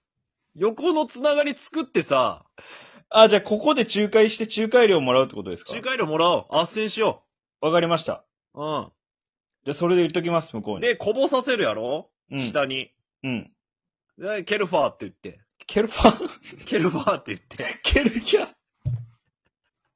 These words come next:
Speaker 1: <laughs> ケルファー使えって言って。
Speaker 2: <laughs> ケルファーって何ですか、先生。キャーでしょ。
Speaker 1: ケルヒ-、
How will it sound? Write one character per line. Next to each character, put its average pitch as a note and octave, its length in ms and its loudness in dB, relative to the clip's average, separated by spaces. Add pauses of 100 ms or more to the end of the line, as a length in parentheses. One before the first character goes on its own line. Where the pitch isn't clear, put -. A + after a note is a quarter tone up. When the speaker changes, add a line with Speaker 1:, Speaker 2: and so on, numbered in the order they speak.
(120)
Speaker 1:
<laughs> A#4 640 0
ケ B4+ 120 4
ル D4+ 160 2
フ - 100 2
ァ - 60 2
ー G3 60 -2
使 - 280 -2
え A3 60 2
っ - 40 -2
て - 180 -4
言 - 0 -
っ - 20 -18
て。 - 340 -2 (360)
Speaker 2:
<laughs> A4 420 2
ケ E4 180 6
ル F#4+ 100 8
フ F#4+ 120 0
ァ F#3+ 80 10
ー - 20 8
っ D3+ 80 -2
て D#3 80 -2
何 F3 220 2
で D#3+ 100 0
す - 100 -14
か、 - 220 -8
先 A#2+ 180 -4
生。 A#2 260 -2 (600)
キ G#4+ 60 6
ャ C#4 140 6
ー A3+ 40 4
で E3 120 4
し C4+ 40 4
ょ。 C#4+ 40 0
Speaker 1:
ケ D4 60 0
ル B3 60 2
ヒ-、 - 120 -8